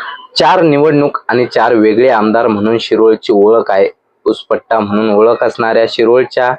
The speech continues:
जनतेनं राजू शेट्टी, आप्पासाहेब पाटील, राजेंद्र पाटील यड्रावकर आणि उल्हास पाटील अशा लोकप्रतिनिधींना निवडून दिलं.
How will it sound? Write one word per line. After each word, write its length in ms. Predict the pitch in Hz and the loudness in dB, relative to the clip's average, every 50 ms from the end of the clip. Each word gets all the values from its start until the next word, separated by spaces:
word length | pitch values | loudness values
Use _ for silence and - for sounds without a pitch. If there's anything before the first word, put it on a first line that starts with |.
| - - - - - - 110 | -10 -20 -20 -16 -8 -4 0
जनतेनं 460 | 107 123 123 135 135 156 156 147 135 - - - | 2 2 2 0 2 0 0 0 0 -2 -2 -2
राजू 420 | 117 117 117 123 131 131 156 170 160 _ _ _ - | 0 0 2 0 0 0 0 -2 -2 _ _ _ -10
शेट्टी, 420 | - - 127 110 - - - - - _ _ _ _ _ - | -4 -4 -4 -4 -2 -2 -2 -2 -2 _ _ _ _ _ -8
आप्पासाहेब 520 | - 110 - - 135 131 131 139 131 117 - - | -8 -8 -4 -4 -4 -2 -2 -2 -2 -2 -2 -4
पाटील, 300 | 120 117 117 147 131 110 - _ _ _ - | -6 -4 -2 -2 -2 -2 -4 _ _ _ -4
राजेंद्र 540 | - 98 104 107 107 110 127 127 131 127 127 | -2 0 0 0 0 0 0 0 2 0 0
पाटील 380 | 113 - 117 107 - 131 117 113 | -2 -2 -2 -2 -2 0 0 2
यड्रावकर 580 | 113 110 104 107 127 131 127 117 - 131 120 | 2 2 0 0 0 0 0 0 0 0 0
आणि 180 | 120 117 113 117 | 0 0 0 0
उल्हास 400 | 117 110 110 110 113 120 120 - | 0 2 2 2 2 0 -2 -2
पाटील 340 | - - 110 110 - 110 104 - - - - - - | -4 -4 -4 -2 -2 -2 -2 -4 -10 -16 -18 -6 -4
अशा 220 | 127 135 - 180 | -4 -2 0 0
लोकप्रतिनिधींना 1160 | 156 143 147 151 147 - - 151 131 127 147 147 143 139 135 127 127 127 127 123 123 120 123 131 - - - _ _ - | 2 2 2 0 -2 -2 -2 -2 0 0 0 0 0 0 0 0 0 2 2 0 0 0 -2 -4 -6 -10 -20 _ _ -2
निवडून 380 | 123 127 139 135 135 131 123 | 0 2 2 2 2 2 2
दिलं. 240 | 110 113 107 104 110 | 2 2 2 2 0